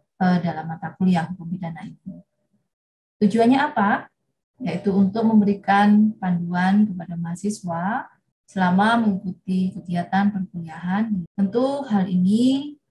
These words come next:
juga dapat membantu mahasiswa dalam proses meraih capaian pembelajaran yang diharapkan setelah mengikuti mata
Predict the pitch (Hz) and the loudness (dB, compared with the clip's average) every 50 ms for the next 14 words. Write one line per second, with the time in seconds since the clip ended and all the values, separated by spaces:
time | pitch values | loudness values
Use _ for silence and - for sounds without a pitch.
0 | _ _ _ 196 185 - 185 170 185 175 - 185 185 208 190 185 180 190 220 240 | _ _ _ -6 -4 -2 -2 -2 -2 -4 -2 -4 -2 2 2 4 4 4 4 2
1 | 247 254 214 196 180 175 180 - 175 - - - 202 202 214 214 185 175 170 170 | 2 2 2 2 2 0 -2 -6 -12 -16 -6 -2 0 0 2 0 0 -2 -4 -6
2 | 165 170 - - - 175 - - 180 180 - - 170 170 151 139 139 131 - _ | -8 -10 -12 -14 -16 -16 -12 -8 -8 -8 -8 -8 -12 -12 -12 -12 -14 -14 -16 _
3 | _ - 139 139 - - 170 180 190 196 196 190 185 180 180 - 175 165 170 175 | _ -14 -14 -12 -10 -6 -2 -2 0 2 4 4 4 2 0 -2 -8 -10 -6 -4
4 | 180 202 233 240 226 196 170 170 - - 170 170 165 160 - _ _ 170 175 180 | -2 0 0 0 -2 -4 -6 -8 -10 -14 -16 -16 -16 -18 -20 _ _ -6 -4 -2
5 | 180 180 180 - - - 175 175 196 208 208 - - 196 180 175 165 - 180 175 | -2 -2 -4 -6 -12 -12 -4 -2 -2 -2 -2 -4 -2 0 0 0 -2 -4 -8 -10
6 | - - 208 220 240 233 214 180 - - 160 | -6 -4 -2 -2 0 0 0 -2 -2 -6 -14